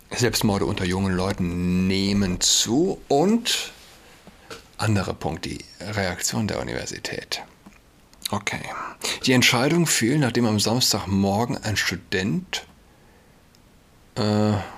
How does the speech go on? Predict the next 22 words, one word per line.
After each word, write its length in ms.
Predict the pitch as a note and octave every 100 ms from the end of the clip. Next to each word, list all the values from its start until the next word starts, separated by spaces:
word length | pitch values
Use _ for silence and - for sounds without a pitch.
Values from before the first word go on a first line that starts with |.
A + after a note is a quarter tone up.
| - - - - - - - -
tot 540 | A2 G2 F2 - - - _ - _ - - -
in 140 | - G2+
einem 280 | G2+ G2 G2
Wohnheim 560 | G#2+ G#2+ F#2 F2+ F2+
aufgefunden 960 | F#2+ G2+ - F#2+ - F#2+ G#2 - F2+ F2+
wurde 220 | G2+ -
und 160 | F#2 A2
die 60 |
Polizei 560 | A2 G#2+ - - A2 F2
am 160 | G#2
frühen 280 | G2+ B2+ B2+
Sonntag 360 | A2 A2 A#2 -
einen 180 | G2 -
Aufruf 920 | G2 A#2+ - - G2+ G2+ E3+ - - - - - - - - - - - - - - _ _ -
zu 160 | -
einem 240 | G#2+ G#2 F#2+
Selbstmordversuch. 1500 | G2 A#2 - - G#2+ F#2+ - G#2 F2+ F2 F#2+ F#2 - - - - - - - - _ -
Einen 320 | - F2+ E2+ -
Aufruf 500 | - - - D3 D3+
zu 120 | -
einem 180 | G2+ F#2+
Selbstmordversuch. 1300 | F#2 E3 - G2+ - - - - - - - - -